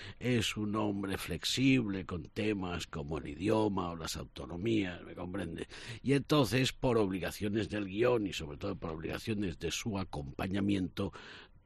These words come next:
todo esto de Feijóo no ha aparecido ni en la pre-campaña ni en la campaña. Ha sido otro Feijóo,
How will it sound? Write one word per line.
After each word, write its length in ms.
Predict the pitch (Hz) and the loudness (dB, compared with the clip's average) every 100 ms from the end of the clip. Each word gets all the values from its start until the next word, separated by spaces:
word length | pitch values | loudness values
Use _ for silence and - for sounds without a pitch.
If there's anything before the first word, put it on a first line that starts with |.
| - | 10
todo 360 | 156 147 127 | 10 12 10
esto 360 | 101 - - 87 | 6 4 -2 -2
de 260 | 73 123 | 0 2
Feijóo 580 | 117 90 82 - 101 92 - | 2 0 -2 0 0 0 -2
no 260 | 104 104 | 0 2
ha 60 | 92 | 0
aparecido 640 | 85 87 80 - 85 87 85 | 0 -4 -4 -4 -4 -2 -2
ni 140 | 85 | -2
en 100 | 78 | -4
la 120 | 73 | -6
pre-campaña 1120 | - 110 113 110 - 90 80 - 87 87 90 - | -2 0 0 -2 -4 -4 -4 -2 -2 -2 -4 -4
ni 160 | 92 | -4
en 120 | 82 | -4
la 120 | 78 - | -4 -6
campaña. 640 | - - - - - - - - - - - | -8 -8 -8 -8 -10 -20 -18 -16 -16 -12 0
Ha 160 | 123 104 | 4 4
sido 420 | - 101 92 87 | 2 0 2 2
otro 260 | 80 - | 0 -4
Feijóo, 400 | - 78 - - | -10 -8 -8 -10